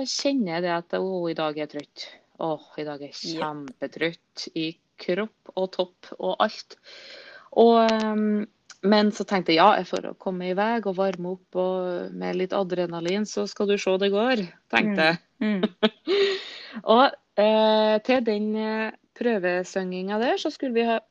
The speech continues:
Speaker 1: så klart ha med oss flere arier. Eh, presentere en arie først, og så ha med ei lest over flere, eh, sanger og arier de kunne velge i som nummer to.
Speaker 2: Mm.
Speaker 1: Og så kjente jeg det når jeg sang opp at, eh,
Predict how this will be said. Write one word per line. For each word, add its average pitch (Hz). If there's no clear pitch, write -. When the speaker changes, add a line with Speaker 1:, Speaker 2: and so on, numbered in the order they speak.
Speaker 1:
så -
klart 214
ha 220
med 185
oss -
flere 175
arier. 190
Eh, 190
presentere 175
en 180
arie 170
først, -
og 294
så 220
ha 208
med 180
ei 175
lest -
over 185
flere, -
eh, 175
sanger 180
og 185
arier 160
de 190
kunne 285
velge 165
i 165
som 185
nummer 190
to. 151
Speaker 2:
Mm. 220
Speaker 1:
Og 277
så -
kjente 247
jeg 247
det 240
når 233
jeg -
sang 269
opp 220
at, 226
eh, 240